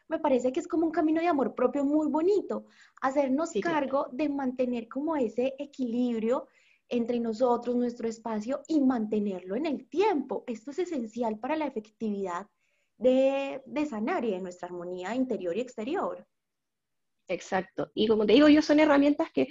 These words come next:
Speaker 2: que son simples, o sea, no son tremendas cosas que tienes que hacer. Es como cuidar, así como que te decía yo, ¿quién compra la pasta de dientes? Tú compras todos los meses en el supermercado pasta de dientes, champú, confort,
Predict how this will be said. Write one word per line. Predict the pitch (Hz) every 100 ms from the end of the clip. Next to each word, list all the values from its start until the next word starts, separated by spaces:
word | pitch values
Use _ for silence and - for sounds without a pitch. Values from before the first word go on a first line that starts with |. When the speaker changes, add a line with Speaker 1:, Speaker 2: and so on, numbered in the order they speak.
| - - - - -
Speaker 2:
que | - 240
son | - 302 311 311 294
simples, | - 370 381 208 220
o | 214
sea, | 247 247 240
no | 226 233
son | 254 359 427
tremendas | 349 254 214 190
cosas | - 185 -
que | -
tienes | 190 170 196
que | -
hacer. | 175 - 175 - -
Es | 226 -
como | 247 269 262
cuidar, | 262 277 294 320 - - -
así | - - 311
como | 381 320
que | 349 330 302 330
te | 302
decía | 320 349
yo, | 330 427 247 -
¿quién | 269 302 294
compra | - 269 262
la | 226 208
pasta | 208 202 208
de | 196 202
dientes? | 226 247 254 269
Tú | 233
compras | 226 214 226 233
todos | 330
los | 359
meses | 349 349 339
en | 320
el |
supermercado | 320 302 285 269 - 247 - - -
pasta | 240 240
de | 226
dientes, | 233 262 254 247
champú, | 233 214 - 247 240
confort, | 233 233 - 254 262 262